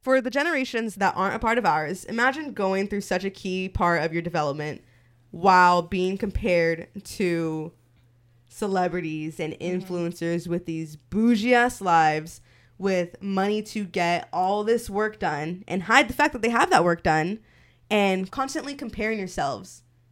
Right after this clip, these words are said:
Speaker 1: to that when, one, you're not even fully grown yet, you're not even
Speaker 2: Mm-hmm.
Speaker 1: fully developed, and two, you obviously don't have that work done. Like, you're still natural, you know, and if you wanna get that work done, cool. But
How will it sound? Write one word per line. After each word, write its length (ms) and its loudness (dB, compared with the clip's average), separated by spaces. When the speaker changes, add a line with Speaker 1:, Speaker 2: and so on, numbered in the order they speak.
Speaker 1:
to 140 -4
that 380 0
when, 200 0
one, 240 4
you're 80 -2
not 140 2
even 140 -4
fully 220 -6
grown 240 -2
yet, 160 -2
you're 80 -8
not 140 -2
even 200 -2
Speaker 2:
Mm-hmm. 60 -8
Speaker 1:
fully 160 -6
developed, 500 -2
and 200 0
two, 520 2
you 840 0
obviously 360 4
don't 160 0
have 100 0
that 160 2
work 160 -4
done. 160 -2
Like, 120 -6
you're 80 -6
still 220 -4
natural, 380 -2
you 100 -6
know, 260 -6
and 220 -6
if 220 -8
you 80 -8
wanna 140 -4
get 80 -8
that 80 -6
work 100 -8
done, 200 -8
cool. 340 -4
But 420 4